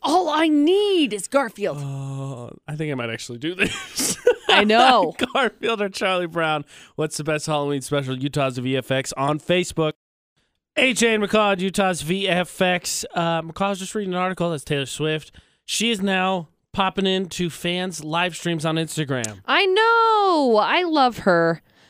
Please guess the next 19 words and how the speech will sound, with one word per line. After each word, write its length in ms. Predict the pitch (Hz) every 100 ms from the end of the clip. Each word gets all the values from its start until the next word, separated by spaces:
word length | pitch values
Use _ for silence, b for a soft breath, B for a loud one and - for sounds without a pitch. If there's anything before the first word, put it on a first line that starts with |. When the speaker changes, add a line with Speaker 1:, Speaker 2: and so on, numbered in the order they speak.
| b
Speaker 1:
I 80 | 302
love 200 | 339 349
all 180 | 339 320
the 100 | 294
things 340 | - 285 277
that 140 | 247
she's 280 | 208 254 233
been 180 | 226 220
doing, 300 | 208 208 196
especially 600 | 196 233 220 233 208 180 -
where 280 | 190 208 190
it 60 |
comes 220 | 214 220 -
to 60 |
this, 320 | 202 285 311
where 140 | 262 226
it 60 |
comes 280 | 214 226 214
to 260 | - 202 185